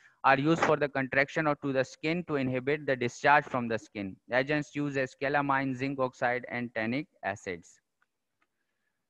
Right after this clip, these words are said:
Types of ointment base. Ointment base are actually the carrier of your A P I. Oleaginous base means containing hydrocarbons, oily in nature, not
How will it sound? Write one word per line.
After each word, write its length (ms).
Types 280
of 180
ointment 460
base. 280
Ointment 440
base 300
are 260
actually 480
the 240
carrier 380
of 260
your 160
A 180
P 240
I. 280
Oleaginous 600
base 320
means 240
containing 480
hydrocarbons, 920
oily 360
in 120
nature, 500
not 280